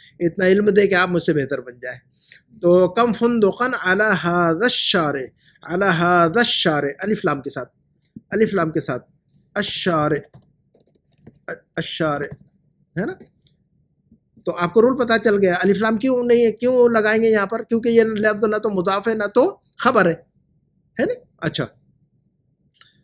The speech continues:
ओ, तो ये बात हो गई। अच्छा, ये बैग कितने का, आखिरी जुमला, ये बैग कितने का? बेकम हाद ही अल हकीबतु, यहाँ पर भी आपने अलिफ लाम नहीं लगाया पहली बात, तो अलिफ लाम लगाना है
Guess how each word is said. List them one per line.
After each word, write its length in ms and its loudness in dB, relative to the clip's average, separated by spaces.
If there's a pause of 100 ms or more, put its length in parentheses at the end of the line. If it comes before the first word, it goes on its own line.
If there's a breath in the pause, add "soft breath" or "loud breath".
(340)
ओ, 260 4
तो 140 4
ये 140 8
बात 220 4
हो 140 8
गई। 160 6
अच्छा, 320 2 (160)
ये 160 6
बैग 200 4
कितने 220 -2
का, 100 0
आखिरी 240 2
जुमला, 360 0
ये 100 4
बैग 180 0
कितने 240 -4
का? 120 0
बेकम 300 0
हाद 300 0
ही 240 6 (380 loud breath)
अल 180 4
हकीबतु, 640 0
यहाँ 200 0
पर 120 -2
भी 100 0
आपने 360 -2
अलिफ 220 0
लाम 180 -2
नहीं 140 0
लगाया 340 0
पहली 260 0
बात, 220 -4 (380)
तो 40 -8
अलिफ 180 0
लाम 220 2
लगाना 300 2
है 200 -2